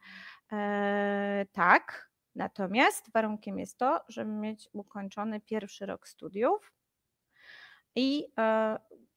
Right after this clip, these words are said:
takie zaświadczenie, które możecie uzyskać, e, które też, e, jakby jest w wymaganiach dostarczenia do, e, dokumenta-, w ramach dokumentacji. Możecie uzyskać je w dziekanacie. E, nie ma znaczenia, czy studiujecie dziennie, czy zaocznie.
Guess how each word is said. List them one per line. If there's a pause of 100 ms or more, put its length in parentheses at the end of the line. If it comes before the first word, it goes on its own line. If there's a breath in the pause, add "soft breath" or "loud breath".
(120)
takie
zaświadczenie,
które
możecie
uzyskać,
e,
które
też,
e,
jakby
jest
w
wymaganiach
dostarczenia
do,
e, (220)
dokumenta-,
w
ramach
dokumentacji. (420 loud breath)
Możecie
uzyskać
je
w
dziekanacie. (800 soft breath)
E, (180)
nie
ma
znaczenia,
czy
studiujecie
dziennie,
czy
zaocznie.